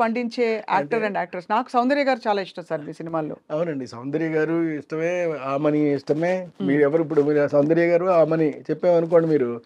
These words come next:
Speaker 1: మ్మ్.
Speaker 2: who is the best actress? మీరు చెప్పలేరే.
Speaker 1: చెప్పలేం, ఎవరికి వారే.
Speaker 2: ఆ, ఎవరికి వారే.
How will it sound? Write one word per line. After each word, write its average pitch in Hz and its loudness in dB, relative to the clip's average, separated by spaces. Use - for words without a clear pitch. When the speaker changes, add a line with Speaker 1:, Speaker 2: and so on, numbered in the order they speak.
Speaker 1:
మ్మ్. 165 -10
Speaker 2:
who 156 0
is 208 0
the 202 4
best 160 -2
actress? 160 0
మీరు 185 -4
చెప్పలేరే. 185 -2
Speaker 1:
చెప్పలేం, - -20
ఎవరికి 254 2
వారే. 247 6
Speaker 2:
ఆ, 185 -2
ఎవరికి 196 -2
వారే. 190 0